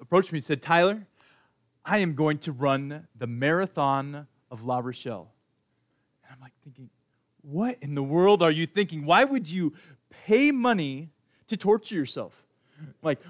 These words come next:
why would you pay money to go run twenty-six point two miles?" And so I, I snagged a couple of pictures of my wife running. There she is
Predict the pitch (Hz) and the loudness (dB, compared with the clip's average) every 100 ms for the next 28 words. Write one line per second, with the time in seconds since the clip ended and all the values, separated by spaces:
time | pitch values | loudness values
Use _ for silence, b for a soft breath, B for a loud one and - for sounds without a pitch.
0 | 156 233 302 269 262 - 240 262 214 202 | 4 6 6 2 -4 2 2 4 2 0
1 | 214 170 202 180 175 175 175 - - 202 | -2 4 6 6 2 -2 -6 -14 -10 -6
2 | 247 240 196 185 - 170 170 - - 165 | -6 -6 -6 -6 -8 -8 -8 -10 -12 -10
3 | 160 160 - _ _ _ _ 120 131 135 | -10 -12 -16 _ _ _ _ 0 2 4
4 | 107 - - _ _ _ b - 147 170 | 2 -4 -18 _ _ _ b -10 4 8
5 | 151 143 - 147 135 _ - 160 147 135 | 8 6 0 -8 -8 _ -4 0 0 0
6 | - 143 139 123 165 147 156 143 135 135 | -4 -2 -2 -4 -6 -6 -6 -6 -4 -4
7 | 127 120 _ _ - 131 131 143 147 - | -6 -12 _ _ -4 0 4 4 4 0
8 | 143 139 143 135 131 - 139 135 127 | -2 -2 -4 -8 -10 -8 -6 -6 -8